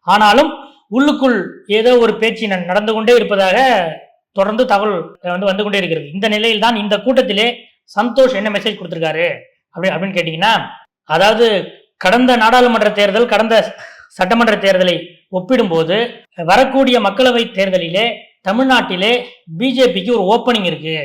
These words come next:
இது ரொம்ப முக்கியமான விஷயம். சந்தோஷ் சொல்வது ரொம்ப முக்கியமான விஷயம். கடந்த நாடாளுமன்ற, சட்டமன்ற தேர்தலை விட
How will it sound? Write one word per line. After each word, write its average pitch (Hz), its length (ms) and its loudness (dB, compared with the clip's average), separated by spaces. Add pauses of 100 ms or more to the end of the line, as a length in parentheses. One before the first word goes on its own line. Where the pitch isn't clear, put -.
(140)
இது 185 200 -10
ரொம்ப 220 140 -2
முக்கியமான 220 340 -2
விஷயம். 175 300 -8 (340)
சந்தோஷ் 185 360 -4
சொல்வது 202 280 0 (360)
ரொம்ப 202 180 -4
முக்கியமான 208 380 -2
விஷயம். 156 360 -8
கடந்த 220 380 -2 (520)
நாடாளுமன்ற, 220 640 0
சட்டமன்ற 208 440 -2
தேர்தலை 175 360 -2
விட 156 140 -4